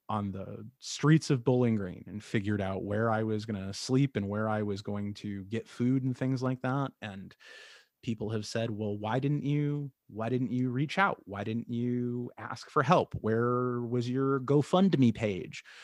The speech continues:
Where was all of this stuff?" Because, you know, these things happened while those, those avenues existed and were open to me. And to be completely honest,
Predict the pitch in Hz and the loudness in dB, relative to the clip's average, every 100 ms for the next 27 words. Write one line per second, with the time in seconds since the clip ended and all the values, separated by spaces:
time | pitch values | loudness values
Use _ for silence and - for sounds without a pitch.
0 | - - 98 110 120 120 123 120 - - | -20 -10 0 2 4 2 2 0 0 4
1 | 139 160 180 - - 78 - - 127 143 | 6 6 4 2 -2 -4 -4 -2 2 4
2 | 170 175 214 214 233 - 120 - 104 101 | 4 4 4 4 0 4 2 4 -2 2
3 | 101 101 98 101 _ 107 101 92 92 95 | 2 2 -2 -6 _ -4 -2 -2 -2 -8
4 | - - _ - 113 101 98 - - _ | -10 -14 _ -4 0 0 0 -6 -10 _
5 | _ _ _ _ _ _ _ 117 120 120 | _ _ _ _ _ _ _ 2 4 6
6 | 117 107 101 104 113 - 151 160 107 107 | 4 2 -2 -2 -2 0 0 2 0 0
7 | 104 101 107 107 117 156 175 - - - | 0 0 2 2 2 0 -2 -12 -18 -2
8 | 127 117 107 - _ _ _ _ _ _ | 2 4 2 -4 _ _ _ _ _ _
9 | _ _ _ _ _ 147 143 - 139 175 | _ _ _ _ _ 4 4 4 2 2
10 | 151 113 120 160 - | 4 4 4 2 -2